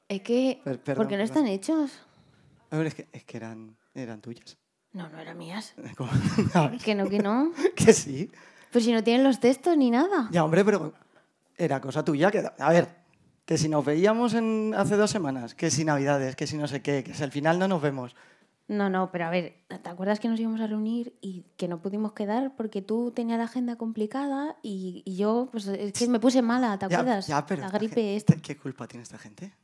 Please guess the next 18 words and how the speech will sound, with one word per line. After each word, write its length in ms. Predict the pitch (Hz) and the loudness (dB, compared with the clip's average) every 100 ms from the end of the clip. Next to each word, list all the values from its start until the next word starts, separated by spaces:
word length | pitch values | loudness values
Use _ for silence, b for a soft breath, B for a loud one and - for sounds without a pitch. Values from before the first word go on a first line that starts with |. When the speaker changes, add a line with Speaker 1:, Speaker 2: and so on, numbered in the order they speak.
| _ _ - | _ _ -20
Speaker 1:
Pues 180 | - 202 | -12 -6
Speaker 2:
Nueve 160 | 190 | -4
y 40 | 196 | -2
Speaker 1:
ninguna, 200 | 220 220 | -2 0
Speaker 2:
media 140 | - | 0
de 60 | - | 2
la 80 | |
Speaker 1:
pero 120 | - 220 | 0 -2
Speaker 2:
mañana 300 | 147 160 160 | -2 0 0
con 120 | 147 | -2
el 80 | 143 | -4
frío 220 | - 147 | -4 -4
que 100 | 151 | -2
hace 140 | 143 160 | -2 -2
en 80 | |
Speaker 1:
Ya, 420 | 156 156 226 233 233 | 0 2 2 4 4
Speaker 2:
Zaragoza. 140 | 220 | 2
Speaker 1:
ya, 360 | 220 226 - | 2 -4 -6